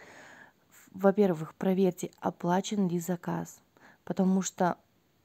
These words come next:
пока заказ не оплачен, карты у вас не высвечиваются. Также, если вы брали вещи на примерку, то, а, в том случае, если вы отказываетесь от вещи именно на примерку, то есть когда вы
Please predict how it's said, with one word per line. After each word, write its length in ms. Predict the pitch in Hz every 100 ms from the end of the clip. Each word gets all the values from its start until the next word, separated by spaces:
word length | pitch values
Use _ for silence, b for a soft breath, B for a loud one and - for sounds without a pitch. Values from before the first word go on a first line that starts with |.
| -
пока 440 | 185 - 190 175 - -
заказ 500 | 175 180 180 170 -
не 140 | 170
оплачен, 640 | 160 - 165 226 - 202 175 b b b
карты 340 | - 190 202 202
у 40 |
вас 280 | 175 180 185
не 100 | 185
высвечиваются. 800 | 175 - 175 170 - 175 165 -
Также, 380 | - 185 170 165
если 320 | 170 180 208
вы 80 | 202
брали 280 | 190 196 190
вещи 400 | 190 196 - 170
на 140 | 170
примерку, 800 | 185 202 190 170 170 - 190 226 B B B B B B B -
то, 260 | 202 170 - b b
а, 240 | 196 170
в 60 | -
том 180 | 208 208
случае, 360 | 214 - 190
если 180 | 185 -
вы 160 | 180 185
отказываетесь 880 | - 185 190 202 214 208 180 -
от 160 | 165 -
вещи 440 | 175 170 - 175 - _ _ _ _ -
именно 340 | 202 190 180
на 120 | 175
примерку, 500 | 175 196 185 151 -
то 160 | - 156
есть 100 | 151
когда 240 | - 165
вы 200 | 160 165